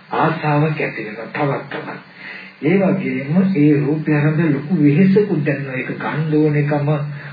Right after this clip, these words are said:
අවශ්‍යතාවය ලබා ගන්න ඕන එකම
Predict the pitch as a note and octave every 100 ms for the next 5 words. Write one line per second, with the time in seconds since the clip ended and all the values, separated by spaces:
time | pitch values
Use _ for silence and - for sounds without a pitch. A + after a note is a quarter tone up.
0 | - A2+ C3 E3 D#3 E3+ E3 D#3+ D#3 D3+
1 | D#3 C#3+ A#2 G#2+ D3 D#3 E3 D#3+ D#3 D#3
2 | D3+ D3+ D3+